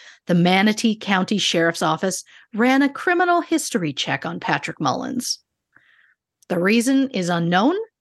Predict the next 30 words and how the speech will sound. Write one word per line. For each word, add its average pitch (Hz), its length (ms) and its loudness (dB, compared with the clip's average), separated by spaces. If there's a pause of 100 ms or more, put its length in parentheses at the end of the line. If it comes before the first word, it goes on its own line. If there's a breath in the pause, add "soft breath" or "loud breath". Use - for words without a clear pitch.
(640 soft breath)
I 180 140 0
assume 277 540 2
it 269 140 0
wasn't 214 420 -2
work-related, 226 760 2
as 180 200 0
he 180 140 -4
had 175 140 -2
been 170 160 0
in 170 80 0
the 165 80 -2
same 170 320 -2
job 160 280 -2
for 170 100 -6
several 160 420 -4
years. 233 480 2 (560 soft breath)
Is 180 160 2
it 170 140 -2
possible 175 580 2
they 165 160 2
searched - 500 -4
the 180 120 0
wrong 156 340 0
name? 262 460 4 (1600 soft breath)
Maybe? 196 540 2 (1040)
I 175 160 2
don't 170 240 -2
know. 233 380 4
I 185 100 0
don't 180 240 0